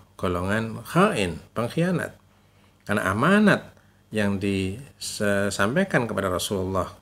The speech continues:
terutama pada para ulama, yaitu adalah rahmatan lil alamin, "Wa ma arsalnaka illa rahmatan lil alamin." Jadi ketika kita tidak rahmatan lil alamin,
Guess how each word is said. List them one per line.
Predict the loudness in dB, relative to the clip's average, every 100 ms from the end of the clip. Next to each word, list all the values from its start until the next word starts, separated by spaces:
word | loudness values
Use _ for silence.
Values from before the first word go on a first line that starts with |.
| -14
terutama | -6 -4 -2 -4
pada | -4 -4
para | -4 -6 -6
ulama, | 2 4 6 4 0 -20 _ _ _ -4
yaitu | 0 2 2
adalah | 2 4 2
rahmatan | 2 2 2
lil | 2
alamin, | 2 2 2 2 2 2
"Wa | 0
ma | 0 0
arsalnaka | -2 -2 0 0 0
illa | 0 0 0
rahmatan | -2 -4 -4 -4 -4 -4 -8 -6
lil | -4
alamin." | -2 -4 -6 -6 -8 -12 -20 -20 -20 -2
Jadi | 0 2
ketika | 2 2 2
kita | 2 0
tidak | 0 0 2
rahmatan | 0 2 0 0
lil | 0 0
alamin, | 0 2 0 0 2 2